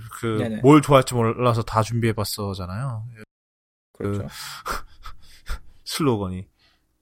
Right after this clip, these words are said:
Speaker 1: 그, 그리고 네 번째, 마지막으로 하고 싶은 얘기는 이제 그 결국은 이제 애플이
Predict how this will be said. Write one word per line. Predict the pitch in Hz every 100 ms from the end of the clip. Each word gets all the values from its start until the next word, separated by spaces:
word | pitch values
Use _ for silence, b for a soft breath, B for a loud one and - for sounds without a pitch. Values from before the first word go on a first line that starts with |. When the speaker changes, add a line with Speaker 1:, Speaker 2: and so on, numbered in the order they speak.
| _ _ -
Speaker 1:
그, | 185 185 185 180 _ _ _ _ _ _ - - b _ _
그리고 | 202 226
네 | 175
번째, | 220 285 262 180
마지막으로 | 160 170 240 226 220 214 196 196
하고 | 196 202 190
싶은 | 185 - 180
얘기는 | 151 147 160
이제 | 135 139 131
그 | - 120 113
결국은 | 135 156 175 180
이제 | 165 156 147 139
애플이 | 131 - 233 226 220 262 330